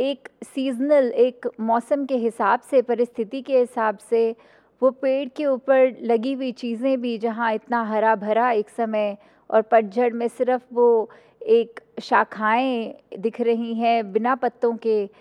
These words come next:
तो वो सिर्फ लक्कड़ लक्कड़ ही रह गई, बाकी हरियाली और रंग ख़त्म हो गए पेड़ के। तो यहाँ ये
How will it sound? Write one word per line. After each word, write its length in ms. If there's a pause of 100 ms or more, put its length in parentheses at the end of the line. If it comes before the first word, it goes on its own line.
(320)
तो 100
वो 100
सिर्फ 340
लक्कड़ 380
लक्कड़ 340
ही 160
रह 180
गई, 420 (340)
बाकी 400
हरियाली 680
और 160
रंग 300
ख़त्म 340
हो 140
गए 240
पेड़ 300
के। 300 (760)
तो 100
यहाँ 720 (280)
ये 460